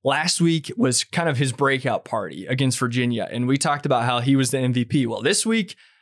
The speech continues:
I think he was even better than Trevor. Trevor gets all the headlines because, and especially this week, 'cause he was so outgoing.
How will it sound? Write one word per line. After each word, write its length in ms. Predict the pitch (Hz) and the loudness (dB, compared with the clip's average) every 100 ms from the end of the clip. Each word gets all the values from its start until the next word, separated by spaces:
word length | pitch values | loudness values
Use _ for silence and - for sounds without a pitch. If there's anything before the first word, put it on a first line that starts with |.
| _ _ _ 139 | _ _ _ -4
I 120 | 202 | 0
think 200 | 240 175 | 0 2
he 80 | 180 | 2
was 160 | 143 | 4
even 180 | 156 123 | 4 4
better 240 | 131 131 110 | 4 2 -2
than 120 | 110 | -4
Trevor. 400 | - 135 107 - | -2 -2 -2 -6
Trevor 280 | 170 196 180 | -2 2 2
gets 180 | 139 160 | 2 2
all 160 | 165 | 2
the 100 | 143 | 2
headlines 540 | 143 151 147 139 131 123 | 0 0 0 0 0 -2
because, 380 | 117 127 117 | -2 0 0
and 160 | 123 113 | -2 -2
especially 440 | 110 139 - 139 | -2 0 0 0
this 220 | 123 131 120 | 0 0 -4
week, 140 | 98 | -6
'cause 140 | 117 | -2
he 80 | 120 | -2
was 140 | 117 - | 0 0
so 140 | 135 | 0
outgoing. 520 | 110 - 156 139 117 | -2 -2 0 0 -2